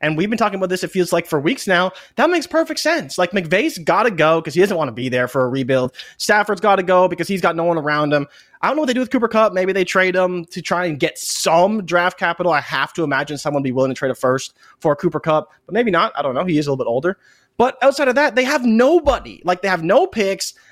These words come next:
Um, if they had the, if they had their draft pick, right, it would be third overall. The Detroit Lions are gonna have a top five draft pick simply because they traded <laughs> Jared Goff away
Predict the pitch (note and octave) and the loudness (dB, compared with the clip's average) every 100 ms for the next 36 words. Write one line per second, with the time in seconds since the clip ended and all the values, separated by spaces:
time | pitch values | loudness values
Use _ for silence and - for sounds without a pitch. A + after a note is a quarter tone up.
0 | - F3+ F3+ E3 D#3+ E3+ G3+ G#3 F#3+ F3+ | -2 0 2 0 -2 0 0 0 -2 -4
1 | - A3 A3 G3+ G#3+ E4+ G4+ D#4 A3 G3+ | -2 -2 0 0 2 2 2 -2 0 0
2 | - G#3 - _ - D4+ D#4 C#4+ D#4+ D4+ | 0 -2 -2 _ -4 -2 0 2 2 4
3 | D#4+ - D4+ D4+ D#4+ C4 D#4+ D#4+ D4 D4 | 2 2 0 2 4 4 2 2 2 4
4 | C4 - D4 D#4 A#3+ D4+ F#4 E4 B3+ C#4+ | 2 -2 -2 -2 0 2 2 2 0 2
5 | D#4 A#3 E3 E3+ - - - A#3+ C#4 B3+ | 2 0 -4 -6 -10 -6 -2 2 2 0
6 | A#3 - D#4+ D#4 C#4+ B3+ A#3 C#4 D#4 B3+ | -4 0 0 2 0 0 0 0 0 -4
7 | - - - G4+ G#4 G4 F#4 - F4+ - | -4 -18 -4 0 0 0 -2 0 -2 0
8 | D#4+ F4+ F4+ G3 - - D4+ A3 A3+ D4 | 0 0 -4 -6 -2 0 0 2 2 0
9 | E4 G3+ F#3+ | -2 0 0